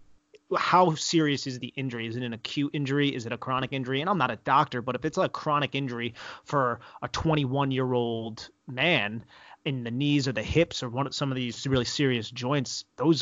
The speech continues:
aren't gonna necess-, those are degenerative and they're not necessarily gonna just go away or really get better, it doesn't seem like. So I can't speak when it comes to Niang or Biadasz's, uh, chronic <laughs> injuries to the certain joints that they have hurt, but it's definitely something that I feel like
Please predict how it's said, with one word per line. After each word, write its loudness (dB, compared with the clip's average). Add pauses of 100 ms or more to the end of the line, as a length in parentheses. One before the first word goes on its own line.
(120)
aren't 2
gonna -4
necess-, -6
those -2
are 0
degenerative -2
and -6
they're -6
not 0
necessarily -6
gonna -6
just -10
go 2
away 2
or -4 (380)
really 10
get -2
better, 4
it 0
doesn't -8
seem -6
like. -4
So 0 (380)
I 10
can't 0
speak 0 (200)
when 0
it -2
comes 2
to 0
Niang 0
or 2
Biadasz's, -2 (240)
uh, 2
chronic 2
<laughs> -8
injuries 2
to -4
the -2
certain -6
joints -6
that -6
they 2
have 0
hurt, -2
but -6
it's -8
definitely 0
something -6
that -2
I 0
feel -4
like -4